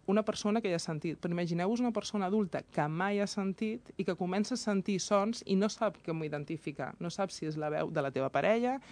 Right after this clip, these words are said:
no sap si és una porta que s'està tancant, i tu el que estàs fent és sentir sorolls, i clar, els sorolls, a més a més, quan tu mai no has sentit,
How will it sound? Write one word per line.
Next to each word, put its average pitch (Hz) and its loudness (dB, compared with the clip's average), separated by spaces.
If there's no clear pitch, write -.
no 170 -2
sap 165 -4
si - -2
és 165 -2
una 165 0
porta 151 0
que 147 0
s'està 147 -2
tancant, 196 0
i 220 2
tu 214 4
el 214 4
que 240 4
estàs - -2
fent 240 2
és 196 0
sentir 214 0
sorolls, 175 0
i 156 -6
clar, 180 2
els 147 0
sorolls, 160 0
a 185 0
més 185 -2
a 190 0
més, 208 0
quan 156 -2
tu 151 -2
mai 170 0
no 175 0
has 180 -4
sentit, 185 -4